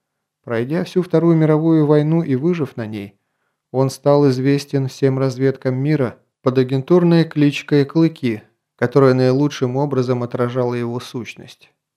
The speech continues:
Европа, Азия, Африка и обе Америки хранили на себе следы его подошв. Он был бойцом,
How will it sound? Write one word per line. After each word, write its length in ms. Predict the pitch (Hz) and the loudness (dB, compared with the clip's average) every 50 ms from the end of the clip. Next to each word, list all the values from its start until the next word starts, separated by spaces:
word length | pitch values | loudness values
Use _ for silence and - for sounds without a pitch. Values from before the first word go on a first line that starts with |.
| _ _ _ _ _ _ _ _ | _ _ _ _ _ _ _ _
Европа, 680 | - 165 170 143 135 143 147 147 151 - 135 127 117 - _ _ _ _ - | 0 2 4 4 6 4 4 2 2 0 -2 -2 -4 -8 _ _ _ _ -6
Азия, 560 | 127 127 135 139 123 123 120 117 117 113 - _ _ _ - 113 | -2 0 0 0 -2 -4 -8 -10 -10 -12 -16 _ _ _ -4 -4
Африка 600 | 120 123 - - 120 113 - - 107 107 - _ _ - | -4 -4 -4 -8 -10 -10 -8 -10 -10 -10 -12 _ _ 0
и 100 | 143 139 | 2 4
обе 300 | 151 185 180 139 127 120 | 4 4 4 4 4 4
Америки 640 | 120 127 147 170 180 180 165 156 - - 147 143 131 - - | 4 4 4 2 4 2 0 0 0 0 0 0 -2 -4 -6
хранили 480 | _ - 143 143 143 156 180 190 196 185 | _ 2 2 4 4 4 2 4 4 4
на 140 | 170 165 151 | 2 2 0
себе 340 | 156 - 147 139 151 156 | 0 -2 -2 0 0 -2
следы 340 | 151 - 135 131 127 123 131 | -2 0 0 0 0 0 0
его 300 | 135 139 135 117 113 110 | 0 0 0 -2 -4 -2
подошв. 520 | 110 131 127 123 117 107 104 - - _ _ _ _ _ _ _ _ _ _ _ _ _ - | -2 -2 -2 -2 -2 -8 -10 -12 -16 _ _ _ _ _ _ _ _ _ _ _ _ _ -10
Он 240 | 190 190 190 190 | -6 -4 -2 0
был 260 | 175 190 190 180 170 147 | 2 2 2 2 2 0
бойцом, 600 | 135 160 175 180 175 - - 131 120 107 104 - | -2 -2 -2 -2 -4 -6 -8 -8 -8 -8 -10 -16